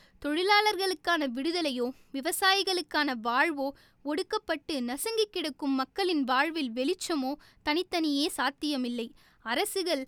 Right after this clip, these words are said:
இவர்களின் கோரிக்கைகளின் பால் கனிவோடு செவிசாய்க்கப் போவதில்லை. ஏனெனில், அரசாங்கமே வசதி படைத்தவர்களின் கைகளில்தான் இருக்கிறது. பிறரது உழைப்பை உறிஞ்சிக் கொழுக்கும் நபர்களுக்கு எதிராக உழைப்பாளர்கள் தங்களிடையே ஒற்றுமையை வளர்த்துக் கொள்வதுடன்,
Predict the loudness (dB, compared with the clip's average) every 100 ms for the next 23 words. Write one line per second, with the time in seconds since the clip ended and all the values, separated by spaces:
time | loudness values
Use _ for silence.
0 | _ -6 -2 0 0 0 -2 0 0 2
1 | 0 0 -2 0 0 0 -2 -2 2 2
2 | 2 2 0 -2 -2 0 -2 -2 -4 -4
3 | -4 -4 -6 -8 -10 _ _ _ -8 -2
4 | 0 2 0 -2 -6 -20 _ -4 -2 0
5 | -2 0 0 0 0 -2 -2 -2 -2 -4
6 | -2 -2 -2 -2 -2 0 0 0 0 0
7 | 0 0 0 -2 -4 -4 -4 -8 -14 -20
8 | _ -8 -4 -2 0 -2 0 0 0 0
9 | -2 0 0 -2 -2 -2 -2 -4 -2 -2
10 | 0 0 -2 -4 -4 -8 -6 -4 0 0
11 | 0 -2 -4 _ _ -6 -2 -2 2 2
12 | 2 0 -4 -4 -4 -2 -2 -2 0 0
13 | 0 -2 -4 -4 0 0 0 -2 -2 -4
14 | -4 -4 -2 -4 -2 -4